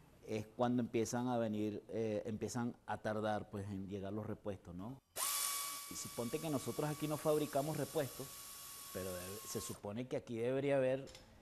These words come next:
este, dinero para importar repuestos. Y se supone que te dicen que este es el, el país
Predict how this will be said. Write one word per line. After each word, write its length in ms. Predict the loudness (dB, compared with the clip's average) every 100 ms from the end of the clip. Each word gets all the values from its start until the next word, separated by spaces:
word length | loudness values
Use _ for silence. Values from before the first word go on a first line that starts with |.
| -12
este, 340 | -6 -6 0 0
dinero 420 | 2 0 0 -2
para 300 | 0 0 0
importar 520 | 0 0 -2 -2 2 2
repuestos. 480 | 2 -2 -4 -8 -16 -16 -16 -8
Y 100 | -4
se 140 | -2 -2
supone 400 | -4 -2 -2 2
que 120 | 2
te 120 | 4
dicen 260 | 2 0 0
que 100 | -2
este 380 | 0 2 2
es 80 | 2
el, 60 | 2 0
el 40 | 2
país 560 | 2 2 2 0 -2